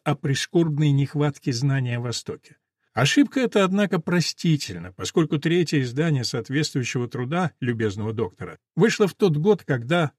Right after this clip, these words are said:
коммодор Перри уже ломился в ворота, изолировавшие нас от мира. Более десяти лет спустя, когда японский феодализм уже содрогался в предсмертной агонии, Карл Маркс обратил внимание читателей своего «Капитала»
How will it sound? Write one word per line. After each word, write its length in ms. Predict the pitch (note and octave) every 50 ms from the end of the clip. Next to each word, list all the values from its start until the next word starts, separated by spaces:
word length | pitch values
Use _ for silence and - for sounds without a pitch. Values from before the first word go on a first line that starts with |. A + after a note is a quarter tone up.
| _ _
коммодор 500 | - E3+ D#3 D#3+ D#3+ D3+ D3 E3 D3+ D3
Перри 540 | G#2+ _ - F#3 F#3 D#3+ C3 A2 F#2 - - - -
уже 180 | E3 F#3 G#3
ломился 540 | F#3+ G3 G3+ G3+ A3 G#3 F3 - - - D3+
в 80 | C3 C3
ворота, 500 | D3 C#3+ F3 G3 F3+ - E3+ D3 C3+ B2+
изолировавшие 800 | A#2+ A#2+ C#3 C#3 D#3+ F3 D#3+ D3+ D3 C#3+ C#3 - - D3 B2+ A#2+
нас 280 | A#2+ B2+ B2+ - -
от 140 | B2+ A2 -
мира. 360 | A#2 G#2 G2+ F2 D#2+ D#2+ _ _ _ _ _ _ _ _ _ _ _ -
Более 360 | C#3+ D#3+ A3 G#3+ G#3 G#3 F#3+
десяти 500 | E3+ F3+ G3+ F3+ - - F#3+ F3 - F3
лет 200 | D#3 D#3+ D#3+ C3+
спустя, 640 | - - - E3 D3 - - - - G#3 F#3+ C#3 - - - - _ _ _ -
когда 300 | - B2 C#3 C#3 E3 E3+
японский 560 | D#3+ E3+ E3 - F#3+ E3+ D3+ - - D#3+ C#3+
феодализм 580 | - - D#3 D3 D#3 D#3+ D#3+ E3+ D3+ C3+ D#3+ D#3+
уже 260 | D3+ C3 D#3+ E3+ D3
содрогался 800 | - - F3 D3+ D3 D#3 D3+ D3 D3+ E3+ E3 D3 C3 - C#3+
в 80 | A2 -
предсмертной 640 | - C#3+ C#3+ C#3 - E3 D#3+ D3+ D3 - C#3+ C#3 B2+
агонии, 460 | B2+ D3 F3 F3+ E3 C#3+ C3 A2 - - - - - _ _ -
Карл 300 | - F3 F#3 F#3 F3+ F3
Маркс 400 | F3+ G3 G3+ G3+ - - - F#3
обратил 420 | E3+ D3 E3 E3+ D#3+ - F#3+ F3
внимание 480 | D#3 D3+ E3 E3+ F3+ D#3+ C3+ C3 A#2 G#2+
читателей 560 | - - D3+ - D3+ C3+ - C3+ A#2+ A#2+ A#2
своего 380 | G#2+ - D3 C3 B2+ B2 B2 A#2+
«Капитала» 580 | - - - D3+ D#3 - A3 G#3+ G3 F#3+ F3